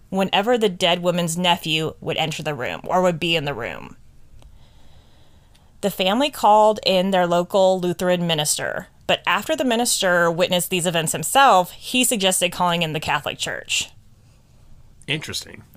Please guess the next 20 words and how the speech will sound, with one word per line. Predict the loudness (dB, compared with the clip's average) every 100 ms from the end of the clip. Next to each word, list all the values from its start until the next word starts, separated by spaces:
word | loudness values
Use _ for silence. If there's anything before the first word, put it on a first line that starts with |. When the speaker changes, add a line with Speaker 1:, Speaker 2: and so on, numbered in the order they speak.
| -4
Speaker 1:
<laughs> | -2 2 0 0 -4 -4 -6 -14 -14 -2
According | -2 0 2 4 2 -4
to | -4 -2
the | -2
story, | 0 2 2 2 -2 -6 -12 -14
the | -4 -4
boy | 0 2 4 4 4
underwent | 0 2 2 2 0 -2 -2
a | -2
number | 0 4 4 6 6
of | 6
exorcisms | 4 2 -2 -4 -6 -6 -8 -12 -16 -20 -8
performed | -4 2 4 4 4
by | 2 2 2
Edward | 2 0 -2
Hughes, | -2 -2 -2 -4 -4 -2
a | -2
Roman | 0 0 0 0
Catholic | 0 0 -4
priest | -4 -6 -6 -6